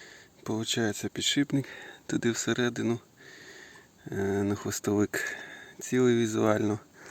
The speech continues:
І причину я можу сказати зразу. Е, вода в маслі і малий рівень масла. Значить, зараз будемо повністю скидати, виймати переднього моста,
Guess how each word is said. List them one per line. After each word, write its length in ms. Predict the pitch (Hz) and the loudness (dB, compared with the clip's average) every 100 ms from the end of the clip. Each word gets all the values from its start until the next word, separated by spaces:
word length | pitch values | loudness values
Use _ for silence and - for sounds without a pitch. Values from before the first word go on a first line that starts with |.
| - | -8
І 80 | |
причину 560 | 101 - 107 - 113 110 | -4 -4 0 0 2 4
я 120 | 104 | 4
можу 280 | 101 101 117 | 4 0 -2
сказати 460 | - - 92 95 - | -6 -4 -2 -2 -2
зразу. 420 | - 113 120 127 - - - - - - - - - - - | 0 0 0 -8 -14 -20 -20 -14 -12 -12 -16 -20 -20 -14 -4
Е, 40 | |
вода 560 | 101 98 95 101 110 120 | 0 0 2 4 6 6
в 60 | |
маслі 580 | 120 120 120 - 110 110 | 4 2 0 -2 -2 0
і 320 | 90 92 104 92 - | 0 0 -2 -6 -4
малий 360 | 101 101 104 | 0 2 4
рівень 300 | 101 101 98 | 4 6 6
масла. 480 | 98 98 101 - 104 - - - - - - - - - - - - - | 6 4 2 -4 -8 -12 -20 -20 -20 -20 -20 -20 -20 -14 -14 -6 -2 0
Значить, 280 | 95 95 95 | 0 0 2
зараз 280 | 104 101 | 2 2
будемо 260 | 87 101 104 | 2 2 2
повністю 540 | 101 107 104 101 - | 2 0 0 0 -4
скидати, 440 | - - 98 107 - - - - - - - - - - - | -6 -4 0 0 -2 -12 -18 -20 -20 -20 -16 -12 -10 -10 -10
виймати 460 | - 107 107 101 101 | -2 2 2 2 -2
переднього 520 | - 101 98 101 101 | -2 0 2 0 -2
моста, 500 | 98 104 - 113 110 | -2 -4 -2 -4 -4